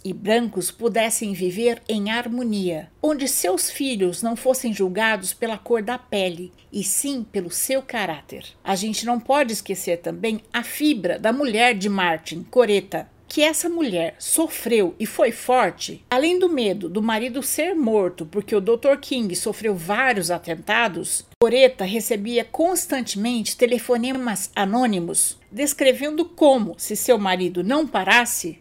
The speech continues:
iriam matar seus quatro filhos. Em outros, colocavam gemidos de mulheres dizendo que seu marido estava com elas. Em fevereiro de mil novecentos e sessenta e cinco, durante um comício, o ativista Malcolm X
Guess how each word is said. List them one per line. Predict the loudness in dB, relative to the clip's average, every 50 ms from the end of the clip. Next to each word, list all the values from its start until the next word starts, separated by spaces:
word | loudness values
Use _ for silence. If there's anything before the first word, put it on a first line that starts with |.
| _ _ -4
iriam | -4 -2 0 2 2 4 4
matar | 2 0 0 0 -2 -2 2 4 4 4 4 2 0 -4
seus | -4 -2 -2 -2 -2 -4
quatro | -2 0 2 2 2 0 -2 -6 -8 -8
filhos. | -8 -8 -8 -6 -6 -6 -8 -8 -8 -8 -8 -8 -10 -14 _ _ _
Em | -2 0 0 0 2
outros, | 2 2 2 2 -2 -10 -12 -8 -6 -6 -6 -8 -12 -14 0
colocavam | 2 4 4 4 2 0 0 0 2 2 2 0 -2 -4 -6 -6 -6
gemidos | 0 2 4 4 4 2 0 -2 -4 -2 0 0 0 0
de | -2 -2
mulheres | -2 -2 -2 0 2 2 4 4 4 2 0 -2 -4
dizendo | -4 -4 -4 0 2 4 4 4 2 -2 -4
que | -6 -6 -6 -6
seu | -4 0 2 2 2 2
marido | 0 -2 -2 -2 -2 -4 -4 -6
estava | -6 -4 -4 -4 -4 -4 -4 -6
com | -6 -6 -4 -4 -4
elas. | -4 -4 -6 -8 -10 -10 -10 -10 -10 -10 -14 -14 _ -4
Em | -4 -2 -2
fevereiro | 0 0 -2 2 2 2 2 4 4 4 4 2 2
de | 0 0 -2
mil | -2 -2 0 0
novecentos | 0 -2 -2 -2 -4 -4 -2 -2 -4
e |
sessenta | -4 -4 -2 -2 -4 -4 -4 -4
e | -2
cinco, | -2 0 0 -2 -2 -2 -4 -4 -4
durante | -2 4 6 6 6 4 2 -2
um | -4
comício, | -4 -4 -6 -4 -2 -2 -2 -2 -4 -6 -8 -8 -10 -14 -20 _ _ _
o | 2 2
ativista | 2 2 0 -2 -2 -2 -4 -6 -6 -6 -6 -8 -10 -14 -10 -4
Malcolm | 0 4 4 4 4 2 -2 -6 -4 -4
X | -6 -4 -4 -4 -4 -4 -4